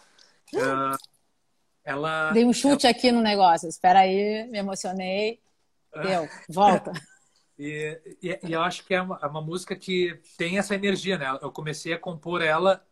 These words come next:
Speaker 2: antes do Martim nascer. Eu tava todo cagado, né? Óbvio, né? Eu tava com muito medo, assim, de tudo, porque a gente tava já vivendo essa situação toda e, e a Annelise grávida, eu olhava pra,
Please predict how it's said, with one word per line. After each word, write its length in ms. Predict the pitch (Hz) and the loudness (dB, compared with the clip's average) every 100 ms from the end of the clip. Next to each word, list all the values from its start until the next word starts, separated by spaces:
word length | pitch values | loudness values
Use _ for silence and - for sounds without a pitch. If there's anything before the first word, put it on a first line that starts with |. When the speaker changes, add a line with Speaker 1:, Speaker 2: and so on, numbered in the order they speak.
| _ _ | _ _
Speaker 2:
antes 760 | 180 202 254 - 170 - - - _ | -2 -2 -4 -12 -14 -16 -18 -20 _
do 120 | 165 | -6
Martim 260 | 165 147 165 | -6 -6 -8
nascer. 400 | 160 - 131 _ _ _ _ _ _ _ _ _ _ _ _ - | -10 -8 -10 _ _ _ _ _ _ _ _ _ _ _ _ -16
Eu 100 | 135 | -8
tava 160 | 127 131 | -6 -6
todo 160 | 120 | -6
cagado, 380 | 165 175 170 139 | -2 0 0 -2
né? 120 | 123 | -6
Óbvio, 320 | 117 151 143 | -2 -4 -4
né? 60 | 117 | -16
Eu 60 | 117 | -8
tava 200 | 135 143 | -8 -8
com 80 | |
muito 240 | 165 175 180 | -10 -10 -2
medo, 260 | 165 185 | 0 0
assim, 160 | 135 156 | -2 -10
de 100 | 151 | -12
tudo, 320 | - 175 180 | -4 -4 -4
porque 260 | - 127 131 | -8 -8 -8
a 40 | |
gente 120 | 117 - | -6 -2
tava 340 | 123 170 - | 2 0 -2
já 280 | - 135 147 | -4 0 0
vivendo 360 | 156 135 135 156 | -2 -8 -8 -8
essa 140 | 151 | -12
situação 360 | - 143 - 151 | -12 -12 -10 -12
toda 460 | - 151 196 175 131 | -8 -4 -4 -4 -8
e, 240 | 131 131 | -10 -14
e 240 | 135 131 135 | -14 -10 -10
a 100 | 135 | -10
Annelise 300 | 143 147 180 | -14 -18 -8
grávida, 400 | 147 147 185 156 | -2 -2 -2 -4
eu 60 | |
olhava 340 | 156 143 165 190 | -2 2 2 0
pra, 220 | 165 | -4